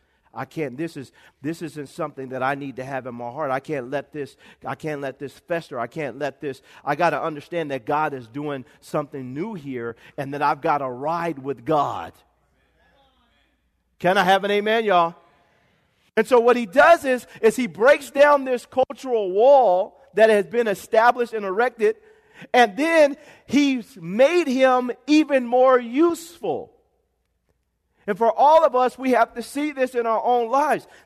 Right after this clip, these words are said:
If we have, and, and you guys know one thing I do not like, one thing in this church, and you guys know this, and I'm gonna say this again. This pulpit does not endorse any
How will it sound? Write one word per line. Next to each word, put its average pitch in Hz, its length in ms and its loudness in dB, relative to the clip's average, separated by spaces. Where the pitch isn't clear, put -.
If 214 160 2
we 294 160 -4
have, 285 440 2
and, 214 220 -6
and 233 140 -8
you 294 80 -8
guys 269 340 0
know 262 120 0
one 262 260 0
thing 277 280 -2
I 254 180 2
do 214 180 -12
not 214 280 -2
like, 175 300 -4
one 277 220 2
thing 277 220 -2
in 254 100 -2
this 247 160 -8
church, 180 340 -6
and 175 180 -10
you 233 120 -12
guys 208 260 0
know 214 180 -6
this, 123 300 -16
and 147 100 -6
I'm 185 140 0
gonna 214 160 -6
say 226 180 0
this 220 180 -8
again. 208 460 -12
This 262 260 -2
pulpit 220 760 0
does 151 240 0
not 254 440 4
endorse 190 840 0
any 262 500 -2